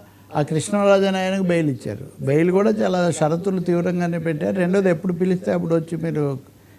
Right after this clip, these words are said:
కనపడాలని కూడా ఒక షరతు పెట్టారు. జరిగిన దాని మీద అది అయిపోయింది, సరే, చాలా రోజులు అయింది కాబట్టి బెయిల్ ఎట్లాగూ.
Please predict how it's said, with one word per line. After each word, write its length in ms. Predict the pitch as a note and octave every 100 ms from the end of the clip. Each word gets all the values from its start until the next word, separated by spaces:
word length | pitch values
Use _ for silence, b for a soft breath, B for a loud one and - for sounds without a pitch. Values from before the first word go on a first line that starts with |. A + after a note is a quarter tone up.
| b b b -
కనపడాలని 680 | D3+ F3 F#3 F#3 F3+ F3
కూడా 160 | F3+ G3+
ఒక 80 | G#3
షరతు 380 | - E3+ E3+ F3+
పెట్టారు. 540 | F3 E3+ E3 A3+ B3+
జరిగిన 400 | F#3+ E3+ F3 F3+
దాని 200 | F3 F3
మీద 100 | E3+
అది 160 | E3 D#3
అయిపోయింది, 460 | D#3+ D#3+ E3+ E3 C#3+
సరే, 160 | -
చాలా 300 | - C3 C3+
రోజులు 220 | D#3+ F3+
అయింది 220 | E3+ E3+ F3
కాబట్టి 340 | E3+ E3+ F3
బెయిల్ 340 | E3+ E3 F3
ఎట్లాగూ. 640 | E3+ E3 E3+ E3 F3 D#3+